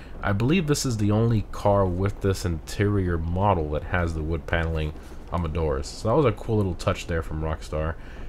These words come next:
Um, kinda weird though, like, the rain, like, wetness transfers to the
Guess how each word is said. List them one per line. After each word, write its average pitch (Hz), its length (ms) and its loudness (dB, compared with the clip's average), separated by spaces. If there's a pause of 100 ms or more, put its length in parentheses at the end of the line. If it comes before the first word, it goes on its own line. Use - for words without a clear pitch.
(220)
Um, 80 580 -2 (800)
kinda 220 220 2
weird 165 280 2
though, 92 180 4
like, 98 160 4 (140)
the 98 100 0
rain, 123 580 2 (580)
like, 92 160 -4
wetness 101 1000 0
transfers 104 760 0
to 95 80 -2
the 87 240 -2